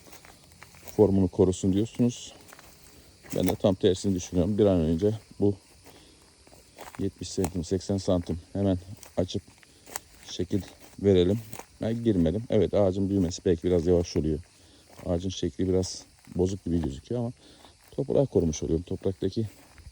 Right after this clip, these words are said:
su dengesini korumuş oluyorum. Ve bu kesmediğim dallardan işte birer ikişer meyve alma peşindeyim. Evet arkadaşlar,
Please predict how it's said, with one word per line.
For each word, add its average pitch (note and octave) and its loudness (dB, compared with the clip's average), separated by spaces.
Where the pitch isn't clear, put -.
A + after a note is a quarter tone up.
su A2 -8
dengesini F2 -2
korumuş E2 -4
oluyorum. G#2 -2
Ve D3 -2
bu D3 -2
kesmediğim G2 0
dallardan A2+ 2
işte C3 -4
birer C3+ 2
ikişer - -2
meyve A2+ 6
alma G#2 4
peşindeyim. F2+ -2
Evet G#2 0
arkadaşlar, F#2+ -2